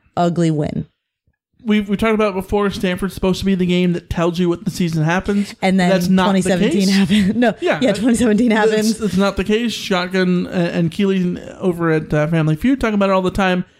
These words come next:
Speaker 2: The false positive of the Stanford game. Is, do you see that being true again? Kedon Slovis was real damn good against them last year or two years ago.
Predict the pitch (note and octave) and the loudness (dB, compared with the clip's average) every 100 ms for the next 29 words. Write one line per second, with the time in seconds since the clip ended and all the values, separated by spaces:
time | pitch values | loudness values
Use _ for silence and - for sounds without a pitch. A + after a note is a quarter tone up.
0 | _ - G3 G3 - F#3 F#3 F#3 F#3+ F#3 | _ -4 -2 -2 -4 -6 -4 -2 -2 -2
1 | - F#3 F#3 F#3 F3+ F3 F3 F3+ _ _ | -2 -2 0 -4 -4 -4 -2 -6 _ _
2 | _ _ _ _ _ - B3+ G#3+ A3 G3+ | _ _ _ _ _ -2 0 0 0 2
3 | A#3 A3+ - A#3 A3 A3 - - - F#3+ | 4 2 0 0 2 0 -4 -14 -16 -16
4 | - _ _ - G#3 G#3 G3 F#3+ G3 - | -16 _ _ -2 0 2 0 -2 -4 -8
5 | - A3 G#3+ F#3+ F#3+ G#3+ G#3+ _ _ _ | -4 -2 0 0 0 0 -2 _ _ _
6 | - C4+ - C4 C4+ G3 F3 F#3+ G3 A3+ | 0 2 2 2 0 0 -2 2 2 4
7 | B3 B3+ A#3+ B3 A#3 B3 A#3+ A3 A3 G#3+ | 4 2 2 0 0 0 0 0 0 0
8 | G3+ G3 A3+ - A2 - _ _ _ D#3+ | 0 -2 -4 -8 -8 -12 _ _ _ -6
9 | D#3 - F#3 E3+ F3 - - | -6 -4 -2 -2 -4 -10 -14